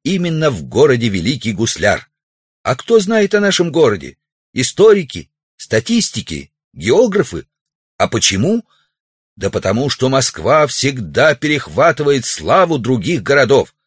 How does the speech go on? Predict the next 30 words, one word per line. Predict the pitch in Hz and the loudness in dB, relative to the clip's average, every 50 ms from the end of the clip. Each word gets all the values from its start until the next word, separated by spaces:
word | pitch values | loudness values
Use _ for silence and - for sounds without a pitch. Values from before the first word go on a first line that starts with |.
| _ _ _ _ _ _ _ _ _ _ _ | _ _ _ _ _ _ _ _ _ _ _
Я | - - - - 131 170 156 | -16 -8 -2 2 2 2 2
сам | - - - 190 202 175 143 131 - - | 2 2 2 2 2 2 2 -2 -4 -2
из | 131 160 139 120 | -2 -2 0 -2
Ленинграда, | 147 165 151 170 160 151 117 123 139 131 107 85 85 82 73 - | -4 -2 -2 -2 -2 0 0 2 2 2 2 2 0 -2 -4 -6
хотя | - - 101 95 - 147 160 160 | -6 -6 -4 -2 2 2 2 2
уже | - 113 101 110 143 147 | 2 0 2 2 2 2
считаю | - - 113 107 - 131 131 120 | 2 0 -2 0 2 4 4 4
себя | 110 - 101 110 117 | 2 0 0 0 0
гуслярцем. | 104 95 107 - - 98 98 85 - - - 78 65 57 _ _ _ _ _ _ _ _ _ | 0 0 -2 -2 0 0 0 0 -2 -4 -10 -10 -12 -14 _ _ _ _ _ _ _ _ _
И | - - 117 | -6 -4 -2
что | - - 185 135 | 0 2 0 2
получается? | 143 127 120 107 - - 117 123 120 131 127 - - 160 151 _ _ _ _ _ _ _ _ _ _ | 2 0 0 2 2 0 2 2 2 0 -2 -4 -6 -8 -8 _ _ _ _ _ _ _ _ _ _
В | _ - | _ -12
Кировском | - - 226 220 196 190 175 - - 160 151 | -4 0 2 4 4 4 2 2 -2 -2 -2
театре | 123 127 151 202 214 - - 143 123 | 0 2 4 4 4 2 0 -2 -2
почти | - 117 120 - - 170 | 0 0 -2 -2 -2 -4
балерин | 170 170 190 208 214 247 262 220 196 | -2 0 0 0 2 2 0 0 0
не | 160 147 | 0 0
осталось. | 139 120 - - 120 107 78 67 65 - - - _ _ - | 0 0 0 0 0 0 0 0 -4 -8 -12 -14 _ _ -6
Москва | 85 95 - - - 226 247 | -2 -2 -2 2 2 2 2
переманила. | - - 175 175 165 147 143 131 117 95 76 64 - _ _ _ _ _ _ _ _ | 4 2 0 0 0 0 0 0 0 -2 -2 -6 -10 _ _ _ _ _ _ _ _
Команда | - - 101 139 160 165 151 147 | -4 -2 0 0 0 0 0 0
«Зенит» | 131 107 127 127 135 180 196 - - - - - _ - | 0 0 2 2 2 0 -2 -4 -8 -18 -20 -20 _ -4
успехов | - 147 135 - - - 131 175 165 160 170 156 | -2 -2 -2 -2 -2 0 0 0 0 0 -2 2
добиться | 160 160 156 165 175 - - 147 | 2 2 2 0 -4 -4 -4 -4
не | 160 147 | -2 -2
может. | 135 156 151 131 139 135 - _ _ _ _ _ - | 0 0 2 2 0 0 -2 _ _ _ _ _ -10
Футболистов | - 82 80 78 98 127 165 160 - - 101 - - | -8 -4 0 0 2 2 2 0 -2 -4 -6 -6 -4
Москва | 92 90 - - - 104 156 170 | -4 -4 -4 -2 0 2 2 2
перетягивает. | - 147 156 143 - 139 156 143 104 131 135 139 131 123 _ | 0 -2 -2 -2 0 2 2 2 2 0 -2 -2 -2 -4 _